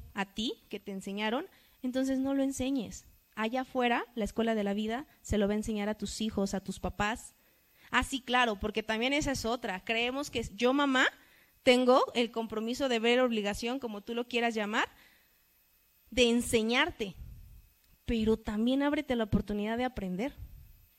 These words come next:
No importa la línea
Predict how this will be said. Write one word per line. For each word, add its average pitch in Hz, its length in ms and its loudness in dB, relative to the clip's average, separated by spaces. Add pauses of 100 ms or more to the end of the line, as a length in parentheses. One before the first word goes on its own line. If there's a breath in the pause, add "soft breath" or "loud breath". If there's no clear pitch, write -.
(1500)
No 254 140 4
importa 294 540 4 (160)
la 226 180 0
línea 247 460 0